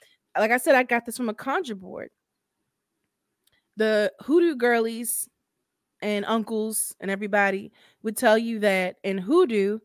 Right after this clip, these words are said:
you don't keep a book of shadows. That's witchcraft.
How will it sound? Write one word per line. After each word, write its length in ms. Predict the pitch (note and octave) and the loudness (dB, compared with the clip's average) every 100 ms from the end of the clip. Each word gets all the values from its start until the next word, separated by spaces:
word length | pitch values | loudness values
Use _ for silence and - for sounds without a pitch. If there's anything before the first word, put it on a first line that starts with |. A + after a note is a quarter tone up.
| _ - | _ -12
you 140 | G#3+ | -4
don't 220 | C#4 D4 C4 | 0 0 0
keep 200 | D#4 C4+ | -4 -4
a 60 | |
book 200 | G#3 G#3 | -4 -4
of 80 | F#3 | -6
shadows. 580 | - F3 D#3+ D#2+ - - _ _ _ _ - | -4 -4 -4 -10 -14 -16 _ _ _ _ -2
That's 220 | G#3 - | 0 2
witchcraft. 680 | G#3 - - - G3+ - | 0 0 -8 -8 -12 -16